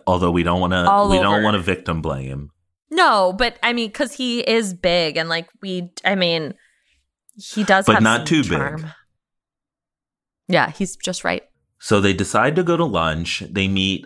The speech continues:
Speaker 1: I thought
Speaker 2: Mm-hmm.
Speaker 1: Carrie looked fabulous in her pink dress. And I love the idea that Big's nervous and that she's seen a side of him she's never seen before. And I will say I completely agree. The way to make, become friends with an ex, you gotta get drunk and hopefully not have sex.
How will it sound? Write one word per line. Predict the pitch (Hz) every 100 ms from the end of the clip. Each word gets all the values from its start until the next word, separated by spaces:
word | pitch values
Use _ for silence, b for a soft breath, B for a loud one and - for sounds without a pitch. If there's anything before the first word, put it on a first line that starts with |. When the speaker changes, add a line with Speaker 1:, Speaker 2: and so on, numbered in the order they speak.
| _ -
Speaker 1:
I | 180
thought | 98
Speaker 2:
Mm-hmm. | 92
Speaker 1:
Carrie | 98 92
looked | 87 -
fabulous | 95 87 90 90 90 98
in |
her | 87 92
pink | 95 87
dress. | 87 78 76 73 - - - _ _ _ _
And | 101
I | 95
love | 98 95 98 95
the | 104
idea | 98 95
that | 87 78
Big's | 85 87
nervous | 85 80 73 73 - - - - - -
and | 87 87
that | 85
she's | - 87 -
seen | 95 90
a |
side | 85 87 80 87
of | 87
him | 90
she's | 87 90
never | 90 85 82
seen | - 85 85
before. | 87 95 117 117 127 160 160 b b b _
And | 90 90 85 -
I | 95 110
will | 123
say | 123 143
I | 95
completely | 95 85 87 139 131 135
agree. | 127 117 78 71 69 -
The | 82
way | 76 92 107
to | 120 117
make, | 110 98
become | 87 - 95
friends | 101 101
with | 98 98
an |
ex, | 98 104 -
you | 90 85
gotta | 92 95
get | 98 113
drunk | 113 98 95 -
and | 82
hopefully | - - - 92 90
not | 80 78
have | 78 -
sex. | 58 - - -